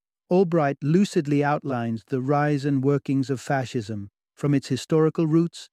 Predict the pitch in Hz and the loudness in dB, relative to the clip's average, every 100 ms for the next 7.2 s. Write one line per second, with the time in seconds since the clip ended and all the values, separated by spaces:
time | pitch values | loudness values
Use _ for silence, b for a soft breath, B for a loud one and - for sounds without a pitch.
0 | _ _ 151 143 160 156 160 160 151 - | _ _ -2 0 0 2 0 -2 -4 -2
1 | 147 - 120 123 127 - 131 113 127 135 | -2 -2 -4 -2 -4 -4 -4 -2 -2 -2
2 | 113 98 - _ _ _ _ _ _ _ | -4 -8 -16 _ _ _ _ _ _ _
3 | _ _ _ 143 156 185 180 180 - 175 | _ _ _ 2 4 4 4 0 2 0
4 | 160 - 147 139 143 135 - - 131 120 | 0 0 0 0 -2 -4 -6 -6 -4 -4
5 | 117 147 160 170 147 151 151 131 113 120 | 0 2 4 2 2 2 2 0 -2 -4
6 | 131 135 - - 139 135 123 - 117 - | -2 -4 -4 -4 -2 0 -2 -2 -8 -6
7 | 110 | -6